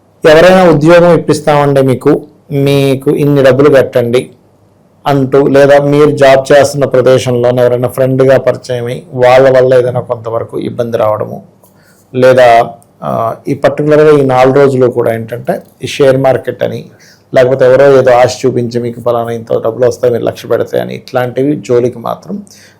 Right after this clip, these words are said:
వెళ్ళకండి అనేటువంటి చాలా స్పష్టంగా గోచరిస్తుంది ఇక్కడ. అది.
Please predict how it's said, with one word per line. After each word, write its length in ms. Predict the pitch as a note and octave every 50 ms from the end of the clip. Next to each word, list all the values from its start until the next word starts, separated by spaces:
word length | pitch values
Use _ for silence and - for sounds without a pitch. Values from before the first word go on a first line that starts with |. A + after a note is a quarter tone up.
| _ -
వెళ్ళకండి 760 | B2+ A#2 B2 B2 B2+ C3+ C#3 C3+ C3+ - C3 B2 B2 A#2+ B2
అనేటువంటి 480 | A#2+ A2+ A2+ A2+ G#2+ G#2+ - B2 C#3+ E3+ D#3+ -
చాలా 100 | B2+ B2
స్పష్టంగా 680 | - - - C3+ A#2+ - - - - A#2 A2 A#2 C3
గోచరిస్తుంది 680 | B2 - A2+ G#2 - - A#2+ A#2+ - - - B2 A#2+
ఇక్కడ. 180 | - - B1+ A#1+ - - - _ _ _ _ _ _ -
అది. 120 | - -